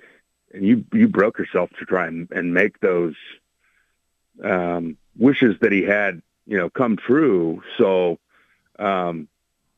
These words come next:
it's, it's a lot easier as far as the overall work environment with Mark Adams,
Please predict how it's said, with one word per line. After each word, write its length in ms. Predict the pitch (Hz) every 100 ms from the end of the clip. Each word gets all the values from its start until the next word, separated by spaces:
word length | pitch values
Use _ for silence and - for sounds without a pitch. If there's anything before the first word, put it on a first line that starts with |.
| _ _ _ _ _ -
it's, 200 | 123 - - -
it's 180 | 120 120
a 60 |
lot 280 | 104 117 120
easier 800 | 117 127 127 127 147 147 147 143
as 100 | - -
far 260 | 123 110 104
as 300 | 101 98 90
the 360 | 98 92 92 80 _ _ _ _ _ _ _ _ _ _ _ _ _ _ _ _ _ _ _
overall 600 | 120 127 117 127 120 117
work 440 | 95 95 107 123
environment 760 | 117 95 78 104 123 139 147 147
with 220 | 127 131
Mark 320 | 117 120 139
Adams, 480 | 123 110 135 151 160